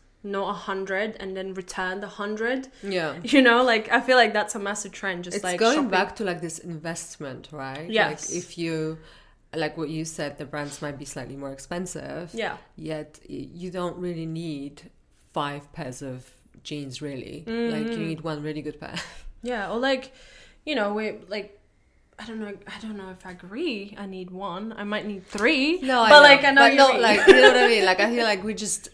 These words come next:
Speaker 2: like,
Speaker 1: <laughs> Over shopping.
Speaker 2: overshop.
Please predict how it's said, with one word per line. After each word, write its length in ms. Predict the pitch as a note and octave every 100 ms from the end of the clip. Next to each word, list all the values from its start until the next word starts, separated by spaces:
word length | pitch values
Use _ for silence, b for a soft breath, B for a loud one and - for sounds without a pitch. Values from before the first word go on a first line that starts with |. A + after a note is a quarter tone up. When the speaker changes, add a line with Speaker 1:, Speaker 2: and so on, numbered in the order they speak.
| -
Speaker 2:
like, 480 | C3+ F3 F#3 - -
Speaker 1:
<laughs> 20 |
Over 240 | A3 A3+ G3+
shopping. 480 | G3+ - - - -
Speaker 2:
overshop. 880 | G#3+ G#3+ G3+ - G#3+ E3+ - - _